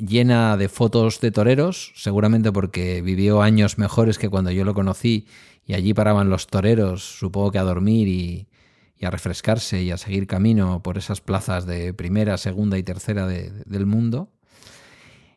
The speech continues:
Em, yo hacía normalmente, normalmente y cuando era joven, la primera parada de verdad, porque cuando empezamos a ir íbamos con un Seat Ibiza de gasolina y había que parar antes a echar gasolina.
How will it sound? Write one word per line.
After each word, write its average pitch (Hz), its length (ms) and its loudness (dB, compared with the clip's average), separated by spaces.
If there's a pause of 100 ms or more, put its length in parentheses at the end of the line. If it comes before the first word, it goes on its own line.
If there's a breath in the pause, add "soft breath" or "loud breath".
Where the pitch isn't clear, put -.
(180)
Em, 98 840 0 (1300)
yo 135 640 0
hacía 117 560 -2 (840)
normalmente, 165 1300 2
normalmente 143 680 2
y 127 40 -2
cuando 123 240 0
era 107 100 0
joven, 165 440 -4 (400)
la 110 260 -2
primera 127 360 2
parada 143 320 2
de 117 120 2
verdad, 98 380 0 (160)
porque 101 320 -8
cuando 101 300 0
empezamos 120 520 -2
a 135 80 2
ir 139 120 4
íbamos 117 340 0
con 120 120 -2
un 113 80 -2
Seat 110 220 -4
Ibiza 113 260 -2
de 110 80 0
gasolina 107 500 -2
y 120 100 -2
había 98 260 0
que 104 100 0
parar 90 240 -2
antes 120 320 -2
a 95 40 -6
echar 92 220 -10
gasolina. 98 600 -2